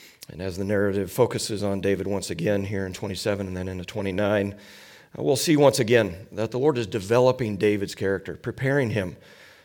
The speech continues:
to be king in the very near future as these fifteen years of wandering and, and running from Saul come to a close. Chapter twenty-eight, which we looked at, uh, just a handful of weeks ago,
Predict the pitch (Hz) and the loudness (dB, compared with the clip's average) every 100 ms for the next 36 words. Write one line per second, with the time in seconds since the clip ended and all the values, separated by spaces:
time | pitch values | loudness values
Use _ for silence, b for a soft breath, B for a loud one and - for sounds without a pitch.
0 | B 117 92 107 - 120 107 85 85 107 | B -6 -2 -4 -2 0 0 -2 -10 -14
1 | 95 90 87 104 101 92 85 - 98 101 | -10 -8 -2 0 2 0 -6 -8 -4 -4
2 | 85 - 104 101 85 85 87 - 85 87 | -4 -4 -4 -4 -6 -6 -8 -6 -6 -6
3 | - B B B - 175 165 143 117 120 | -10 B B B -2 -2 0 0 2 4
4 | 123 113 92 - 101 95 104 113 120 110 | 4 4 0 -2 -2 0 2 2 2 2
5 | 101 87 85 87 85 98 95 95 98 113 | 0 -2 -4 -6 -6 -6 -6 -2 0 0
6 | 98 - - 87 - - 101 92 87 B | 0 -6 -10 -10 -6 -2 0 0 -2 B
7 | B B B B - 95 87 90 82 - | B B B B -6 -6 -6 -8 -8 -4
8 | 95 92 80 80 - _ _ _ _ _ | 0 0 -2 -8 -16 _ _ _ _ _
9 | _ _ _ - - 165 160 - 135 127 | _ _ _ -10 0 2 2 0 4 8
10 | 123 107 107 - 110 117 - 110 101 - | 8 6 -2 -2 0 0 2 2 2 -6
11 | B B B B 92 95 113 127 107 95 | B B B B -6 -6 -4 2 2 2
12 | 117 113 113 101 107 - 92 101 107 101 | -2 -2 0 2 0 -2 -2 4 6 6
13 | - | 2